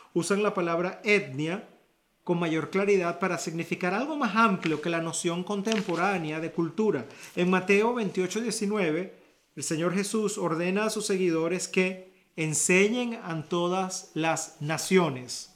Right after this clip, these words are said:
etnias. Carson sugiere que Mateo usa la etnia en su sentido básico de tribus, naciones o pueblos, y significa todos los pueblos, sin distinción, o todas las naciones, sin distinción.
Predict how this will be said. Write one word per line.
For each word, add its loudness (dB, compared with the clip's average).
etnias. -6
Carson -2
sugiere 4
que 2
Mateo 2
usa 2
la 2
etnia -2
en 2
su 0
sentido 2
básico 2
de 2
tribus, 2
naciones 2
o -4
pueblos, 4
y -14
significa -2
todos 0
los -4
pueblos, 2
sin -4
distinción, -2
o 4
todas 4
las -2
naciones, -4
sin 4
distinción. -4